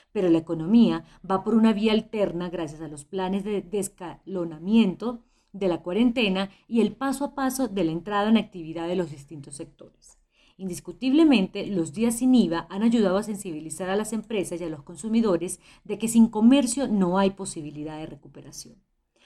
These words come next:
Muy pocas personas quieren sentarse a esperar un subsidio del gobierno sin ser dueños de sus ingresos y de su progreso. Los efectos secundarios de la cuarentena se han notado en la dinámica económica y el mundo se enfrenta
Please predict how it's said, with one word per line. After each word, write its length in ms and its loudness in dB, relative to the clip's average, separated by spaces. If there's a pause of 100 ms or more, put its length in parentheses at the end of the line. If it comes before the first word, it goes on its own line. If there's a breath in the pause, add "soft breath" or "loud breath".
(180 soft breath)
Muy 180 2
pocas 320 0
personas 580 0
quieren 240 -6
sentarse 420 -6
a 40 -8
esperar 280 -10
un 100 -4
subsidio 500 -4
del 100 0
gobierno 560 -2 (200 loud breath)
sin 200 2
ser 220 2
dueños 320 4
de 80 0
sus 180 -10
ingresos 540 -6
y 120 -8
de 60 -4
su 160 -12
progreso. 540 -20 (420)
Los 220 -10
efectos 340 -8
secundarios 540 -4
de 80 4
la 120 0
cuarentena 680 0
se 160 -2
han 160 6
notado 400 2
en 80 4
la 80 4
dinámica 440 -4
económica 680 -2
y 160 -4
el 80 0
mundo 340 8
se 140 -10
enfrenta 520 -12